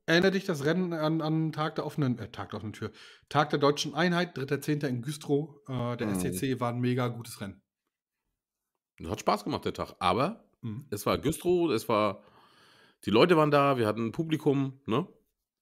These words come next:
Speaker 2: Das
Speaker 1: Mhm.
Speaker 2: hast du nicht woanders. Geh mal in Tetro zum S C C, da sitzt du vor dreißig Leuten.
Speaker 1: Ja,
Speaker 2: Oder
Speaker 1: gut, das
Speaker 2: nicht,
Speaker 1: ist,
Speaker 2: also,
Speaker 1: das
Speaker 2: das
Speaker 1: ist
Speaker 2: hast
Speaker 1: aber
Speaker 2: du auch
Speaker 1: auch
Speaker 2: in Oltringen, das hast du in, in, in, in Kloppenburg, die bei der Master, äh, Night of the Fights ein volles Haus haben.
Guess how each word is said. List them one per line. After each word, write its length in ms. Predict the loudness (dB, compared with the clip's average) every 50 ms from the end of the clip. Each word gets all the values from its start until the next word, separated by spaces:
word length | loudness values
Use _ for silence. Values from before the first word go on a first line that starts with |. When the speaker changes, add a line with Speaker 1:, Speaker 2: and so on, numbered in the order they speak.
| _ _
Speaker 2:
Das 180 | -2 -2 -2
Speaker 1:
Mhm. 40 | -2
Speaker 2:
hast 140 | -4 -4 -2
du 60 | 0
nicht 180 | 0 0 0 -2
woanders. 420 | -6 -6 -4 -8 -8 -10 -14 _ _ _ _ _ _ _ _ _
Geh 140 | 0 2 2 4
mal 100 | 4 2
in 80 | 4
Tetro 260 | 4 4 4 4 0
zum 160 | -2 -4 -2 -2
S 140 | -2 -2
C 80 | -2 -4
C, 160 | 0 2 2
da 80 | 2 2
sitzt 180 | 0 -2 -6
du 60 | -4 -4
vor 100 | -2 0
dreißig 300 | 0 0 0 0 2 2
Leuten. 260 | 2 0 0 -2 -8 -18 _ _ _ _ _ -20 -20 -20 -20 -20 -20 -20 _ _
Speaker 1:
Ja, 200 | 4 6 8 10
Speaker 2:
Oder 140 | 10 10 10
Speaker 1:
gut, 40 | 10
das 40 | 8
Speaker 2:
nicht, 120 | 8 6
Speaker 1:
ist, 100 | 6 0
Speaker 2:
also, 180 | 2 2 2 2 2 -4 _ -20 _ _ _ _ -20
Speaker 1:
das 120 | -20 -14 -4
Speaker 2:
das 180 | -2 -2 0 2
Speaker 1:
ist 60 | 2
Speaker 2:
hast 80 | 2 6
Speaker 1:
aber 120 | 6 6
Speaker 2:
du 0 |
auch 120 | 8 8
Speaker 1:
auch 40 | 6
Speaker 2:
in 160 | 6 4 4 4
Oltringen, 460 | 8 8 8 8 8 4 6 6 6
das 140 | 6 6 4
hast 180 | 2 2 2
du 60 | 2 2
in, 180 | 4 2 2
in, 160 | 2 0 0
in, 240 | 0 0 0 0 0
in 280 | 0 2 2 0 0 -2
Kloppenburg, 600 | 4 6 6 6 6 2 4 4 4 4 2 -4 -16 _ _ _ _ _ _
die 60 | -2
bei 140 | 2 4 4
der 160 | 4 4 4
Master, 800 | 4 2 2 0 0 0 0 0 2 2 2 2 2 0 -2 -4 -12 -20 -20 _
äh, 540 | -2 0 2 2 2 2 2 4 2 2 2
Night 240 | 2 2 2 4 4
of 100 | 2 0 -2
the 80 | -6
Fights 440 | -2 0 0 0 0 -2 -4 -8 -6
ein 180 | -4 -2 -2 -2
volles 300 | 0 0 2 2 2 2
Haus 200 | 2 0 2 0
haben. 240 | 0 -2 -2 -4